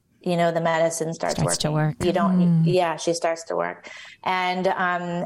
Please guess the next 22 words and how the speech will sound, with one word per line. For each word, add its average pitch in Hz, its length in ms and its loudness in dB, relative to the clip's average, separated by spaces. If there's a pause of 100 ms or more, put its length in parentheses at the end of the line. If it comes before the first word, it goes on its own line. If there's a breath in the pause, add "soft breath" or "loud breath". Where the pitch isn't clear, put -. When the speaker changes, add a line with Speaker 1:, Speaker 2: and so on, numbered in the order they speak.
Speaker 1:
and 180 300 0
then 175 280 0
the, 165 140 2
the 175 180 2
beautiful 175 480 0
souls 170 360 0
that - 260 -4
gifted 214 400 -2
us, 170 280 0 (200)
uh, 170 400 2 (160)
um, 165 360 -2
they 165 140 4
asked, - 360 -4
"Well, 185 260 0 (300 loud breath)
what 196 180 2
do 214 80 -2
you, 220 180 -2
what 175 760 -2
would 214 160 0
be 214 140 2
your 190 160 4
intention?" 170 680 -4